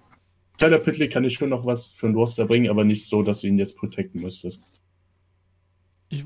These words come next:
Speaker 2: ich weiß nicht, ob ich das jetzt nicht mitbekommen hab oder ob, ob du es gesagt, nicht gesagt hast. Wen, wen willst du denn im Goal ne-, im Tor nehmen? Das ist ja hier
Speaker 1: Ach so,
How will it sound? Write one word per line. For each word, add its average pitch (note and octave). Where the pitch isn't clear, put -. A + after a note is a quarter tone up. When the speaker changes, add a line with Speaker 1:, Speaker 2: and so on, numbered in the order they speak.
Speaker 2:
ich D#3
weiß D3
nicht, D3+
ob C#3+
ich B2+
das -
jetzt -
nicht C#3
mitbekommen D3+
hab D3
oder C#3
ob, -
ob B2+
du -
es -
gesagt, C#3
nicht C#3
gesagt D3
hast. C#3+
Wen, C3+
wen C#3
willst D3
du D3
denn C#3
im C#3+
Goal D3
ne-, D3
im C#3
Tor D3
nehmen? D3
Das C#3+
ist -
ja C#3+
hier C3+
Speaker 1:
Ach C#3
so, A#2